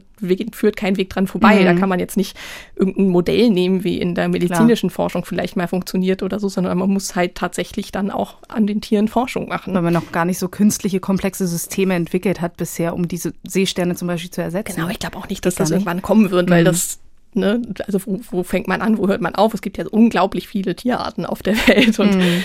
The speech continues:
Speaker 1: also das kann man eigentlich gar nicht alles nachbilden, ne? Also wie gesagt, bei hochentwickelten Tieren wird das schon immer viel mitgedacht und, äh, da muss man wirklich auch Anträge stellen und da muss man dann auch sagen, wann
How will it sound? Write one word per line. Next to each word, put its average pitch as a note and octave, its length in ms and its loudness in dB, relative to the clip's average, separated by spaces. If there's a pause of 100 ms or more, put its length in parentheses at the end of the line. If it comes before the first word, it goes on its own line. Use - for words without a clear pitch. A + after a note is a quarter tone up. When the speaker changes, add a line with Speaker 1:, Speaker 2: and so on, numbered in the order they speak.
(140)
Speaker 1:
also F#3 200 -2
das - 180 -4
kann F3 140 -6
man F3+ 120 -4
eigentlich F3 280 -8
gar - 160 -6
nicht E3+ 160 -6
alles F3 200 -8
nachbilden, F3 540 -6
ne? G3 140 -2 (600)
Also F#3+ 220 2
wie G3 80 0
gesagt, G3 280 2
bei F#3 100 2
hochentwickelten A3 580 0
Tieren F#3+ 460 4
wird G#3+ 180 2
das - 260 -2
schon F#3+ 300 0
immer F#3+ 300 2
viel F3+ 180 -2
mitgedacht G#3+ 640 -2
und, F3+ 240 -6
äh, F3 180 -2
da F#3 140 -4
muss F#3+ 160 -4
man F#3 140 -4
wirklich F#3+ 240 -4
auch - 100 -4
Anträge F3+ 420 -4
stellen F3+ 400 -2
und F3+ 140 -4
da F3 80 -6
muss F3+ 180 -6
man F3+ 140 -6
dann F3+ 160 -4
auch F3+ 220 0 (320)
sagen, F#3 480 0
wann F#3 480 2